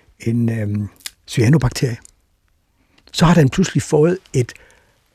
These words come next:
fotosyntesekraftværk inden i sig. Og det er så stamfaren eller stammoren til alle planter.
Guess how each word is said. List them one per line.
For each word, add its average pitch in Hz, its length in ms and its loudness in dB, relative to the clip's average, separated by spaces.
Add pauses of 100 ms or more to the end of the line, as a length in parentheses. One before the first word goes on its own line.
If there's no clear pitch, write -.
(160)
fotosyntesekraftværk 131 1500 -2 (260)
inden 254 240 4
i 151 60 4
sig. - 220 -6 (1400)
Og 151 160 0
det 196 100 6
er 147 40 2
så 139 160 -2
stamfaren 131 640 -6
eller 120 140 -8
stammoren 135 560 -2
til - 120 -8
alle 123 160 -4
planter. 127 360 -8